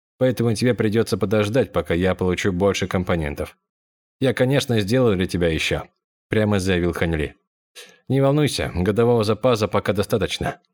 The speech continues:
Независимо от эффективности лекарства, я очень ценю доброту старшего ученика Хань.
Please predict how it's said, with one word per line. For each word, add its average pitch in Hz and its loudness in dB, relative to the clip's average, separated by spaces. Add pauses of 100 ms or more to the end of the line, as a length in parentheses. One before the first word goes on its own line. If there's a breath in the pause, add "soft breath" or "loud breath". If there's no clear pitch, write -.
(300)
Независимо 123 2
от - -2
эффективности 117 -2
лекарства, 107 0 (380 soft breath)
я 107 2
очень 117 2
ценю 123 0
доброту 98 0
старшего 92 -2
ученика 87 -2
Хань. 73 -6